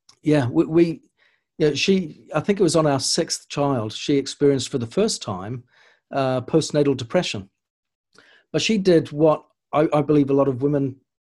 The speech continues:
tend to do. You know, she observed it kind of quickly and took herself off to the doctors and talked about it.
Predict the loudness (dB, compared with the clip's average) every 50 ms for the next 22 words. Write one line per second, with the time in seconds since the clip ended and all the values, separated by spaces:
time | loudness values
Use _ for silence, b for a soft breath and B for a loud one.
0 | _ _ _ _ _ _ -8 -4 -4 -4 -4 -4 -4 -2 -2 -2 -2 -6 -8 -12
1 | _ _ -10 -8 -6 -6 -6 -6 -4 -2 -2 -2 -2 -4 -6 b b b b b
2 | b b b b _ -6 -6 -4 -2 0 2 2 2 2 2 0 0 0 -2 _
3 | _ -10 -6 -6 -6 -6 -4 -2 -2 -2 -2 -4 -6 -6 -4 -6 -6 -10 -14 _
4 | -8 -6 -4 -4 -6 -6 -6 -6 -4 -2 -4 -2 0 -2 0 0 -2 -4 -4 -6
5 | -8 -8 -6 -4 -6 -6 -4 -4 -4 -4 -4 -4 -4 -2 -2 -2 -2 -6 -6 -8
6 | -10 -12 -16 -20 _